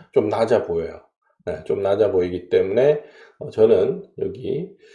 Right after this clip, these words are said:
어, 반등 시마다 비중 축소 그리고 수익 실현하는 게 맞지 않을까라는 생각이 듭니다. 물론 이 박스권을 계속 유지를 해준다 그러면 땡큐하죠. 정말 땡큐합니다. 그러면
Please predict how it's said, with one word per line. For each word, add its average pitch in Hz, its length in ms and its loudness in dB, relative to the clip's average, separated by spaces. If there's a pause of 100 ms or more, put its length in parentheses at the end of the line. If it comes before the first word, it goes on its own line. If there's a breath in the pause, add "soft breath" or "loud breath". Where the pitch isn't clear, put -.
(200 soft breath)
어, - 220 -12
반등 120 420 4
시마다 127 840 0
비중 104 340 -2
축소 151 640 4
그리고 - 240 -4
수익 120 220 -2
실현하는 107 640 -2
게 107 80 -2
맞지 92 360 -2
않을까라는 90 760 -4
생각이 95 420 -4
듭니다. 104 640 -6 (520 soft breath)
물론 156 340 8
이 143 160 0
박스권을 185 720 4
계속 175 400 -4
유지를 156 380 4
해준다 180 380 4
그러면 156 340 4
땡큐하죠. 196 640 4
정말 175 380 4
땡큐합니다. 123 680 2
그러면 175 560 6